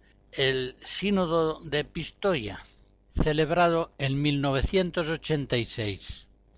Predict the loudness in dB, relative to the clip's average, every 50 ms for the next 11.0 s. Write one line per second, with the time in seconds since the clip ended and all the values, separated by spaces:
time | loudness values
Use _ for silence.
0 | -20 _ _ -20 -20 -20 _ _ _ _ _ _ -16 -10 -8 -6 -6 -4 -4 -4
1 | -4 -4 -2 0 2 4 4 4 2 0 -4 -10 -4 0 2 2 4 4 4 4
2 | 2 2 2 2 2 2 4 2 2 2 2 0 2 2 0 0 -2 -2 0 2
3 | 2 4 4 4 2 2 2 0 0 0 0 2 4 4 4 2 -2 -6 -6 -6
4 | -8 -10 -12 -18 _ _ _ -20 -20 _ -8 -6 -4 -2 -2 0 2 4 4 2
5 | 2 0 -4 -8 -14 -20 _ _ -6 -2 0 2 4 4 2 2 0 0 0 2
6 | 2 0 0 -2 -4 -8 -10 -10 -12 -12 -8 -8 -6 -6 -6 -8 -6 -6 -6 -4
7 | 0 2 2 2 2 2 0 -2 -4 -4 -6 -8 -12 _ _ -10 -6 -4 -4 -6
8 | -4 -4 -4 -4 -2 0 0 2 2 2 2 2 2 0 0 -2 -6 _ _ _
9 | _ _ _ _ _ _ _ _ _ _ -16 -4 0 2 4 4 4 4 4 2
10 | 0 0 0 -2 -2 0 2 4 4 4 4 2 0 0 0 0 0 0 0